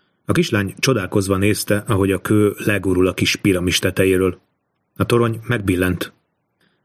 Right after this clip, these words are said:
A lány csak másodpercek múlva döbbent rá, hogy ő maga is együtt rázkódik a földdel. Ennek ellenére nem félt, inkább csak csodálkozott. Körbe pillantott.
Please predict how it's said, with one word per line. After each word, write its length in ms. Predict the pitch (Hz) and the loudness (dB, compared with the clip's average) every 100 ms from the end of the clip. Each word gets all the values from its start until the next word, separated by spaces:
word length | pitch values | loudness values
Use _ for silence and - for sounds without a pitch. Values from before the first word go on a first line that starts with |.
| _ | _
A 80 | 127 | -2
lány 340 | 143 151 147 - | 0 0 -2 -2
csak 180 | 135 | -2
másodpercek 680 | - 135 110 104 110 104 104 | 0 0 0 0 0 0 0
múlva 260 | 113 113 101 | 2 2 2
döbbent 420 | 101 113 101 101 | 0 0 0 0
rá, 120 | 110 | 0
hogy 240 | 104 107 - | 0 -2 -2
ő 180 | 127 123 | 0 2
maga 240 | 123 101 | 2 0
is 260 | 95 87 - | 0 0 -2
együtt 280 | - 95 92 | -2 -2 0
rázkódik 500 | 98 90 - 95 92 | 0 -2 -2 -2 0
a 40 | 95 | -2
földdel. 480 | 101 90 90 87 _ _ _ _ _ _ _ _ _ _ | 0 0 0 -4 _ _ _ _ _ _ _ _ _ _
Ennek 260 | 240 143 | 0 2
ellenére 320 | 147 143 127 135 | 0 2 2 4
nem 200 | 165 127 | 2 2
félt, 440 | - 110 113 - - - _ _ _ | 2 2 0 -6 -16 -20 _ _ _
inkább 260 | 127 131 | -4 -2
csak 280 | - 139 131 - | -2 -4 -4 -2
csodálkozott. 840 | 165 131 95 - 92 90 - - _ _ _ _ _ _ | -2 -2 -4 -4 -2 -2 -6 -18 _ _ _ _ _ _
Körbe 300 | - 101 92 | -2 -2 -2
pillantott. 680 | - 95 92 87 95 - - | -2 -2 0 0 -2 -4 -16